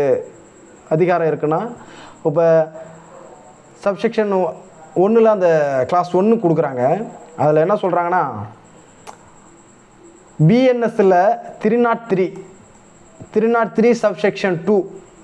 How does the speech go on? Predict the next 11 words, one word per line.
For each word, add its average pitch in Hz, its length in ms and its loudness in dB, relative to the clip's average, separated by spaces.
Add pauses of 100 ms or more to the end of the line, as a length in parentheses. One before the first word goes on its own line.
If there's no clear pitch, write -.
(140)
த்ரீ 190 120 0
நாட் 214 300 0
த்ரீ 147 400 0 (420)
சப்செக்ஷன் 185 560 -2
டூ, 226 320 0 (540)
த்ரீ 190 120 0
நாட் 214 320 -2 (100)
ஃபைவ், 202 460 2 (1080)
த்ரீ 180 140 2
நாட் 196 300 0 (120)
சிக்ஸ், 175 440 -6